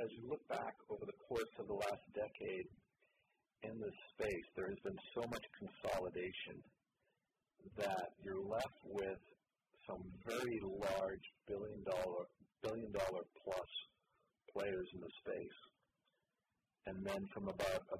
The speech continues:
billion dollars to a hundred million dollars, uh, where there used to be a lot of companies, the only company left that hasn't been acquired is Harvard Bioscience. And then below us, below really the fifty million dollar level,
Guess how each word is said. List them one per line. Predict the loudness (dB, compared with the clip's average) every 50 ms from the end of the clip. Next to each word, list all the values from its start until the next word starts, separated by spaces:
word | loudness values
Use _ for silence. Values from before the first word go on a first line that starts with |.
| 0 2
billion | 2 2 2 0 -2 0
dollars | 2 2 4 4 4 2 2 -2 -6 -8 -6
to | -4 -4
a | -4
hundred | -2 -4 -4 -4 -4
million | -4 -4 -4 -4 -4 -4 -2
dollars, | 0 0 2 2 0 -2 -4 -6 -8 -12 -18 _ _ _ _ _ _ _ _ _ _ _ _ -12
uh, | -10 -8 -4 -2
where | 0 2
there | 2 2 0
used | 0 -2 -4 -4 -4
to | 0
be | 0 2
a | 4 4
lot | 4 4 4
of | 2 0 -2 -4
companies, | -6 -6 -4 -4 -4 -6 -6 -8 -8 -10 -12 -14 -18 -20 _ _ _ _ _ _ _ _ _ _ _ _ _ -4
the | -2
only | -2 -2 -2 -4 -4 -4
company | -4 -4 -4 -2 -2 -2 0 2
left | 4 4 4 4 2 0 -4 -6
that | -6 -2 0
hasn't | 0 -2 -2 -4 -6 -6
been | -6 -8
acquired | -8 -4 -2 2 2 4 4 2 2 0
is | -6 -10 -6 -2
Harvard | -2 0 0 0 -2 -2
Bioscience. | 0 2 2 2 2 0 -2 -6 -10 -10 -10 -10 -12 -14 -16 -20 -20 -20 _ _ _ _ _ _ _ _ _ _ _ _ _ _ _ _ _ _ _ -4
And | -2 -2 0
then | 0 0 0 0 -2 -2 0
below | 2 4 4 4 4 4 4 4 4
us, | 4 2 0 -4 -12 -20 -20 _ _ -6
below | -2 0 2 2 2 2 2 0
really | 0 0 0 0 0
the | -2 -6 -2 0
fifty | 0 0 0 -2 -6 -6 -4
million | -2 -2 0 0 -2 0 2
dollar | 4 4 4 4 4 4
level, | 4 4 2 2 2 0 -2 -2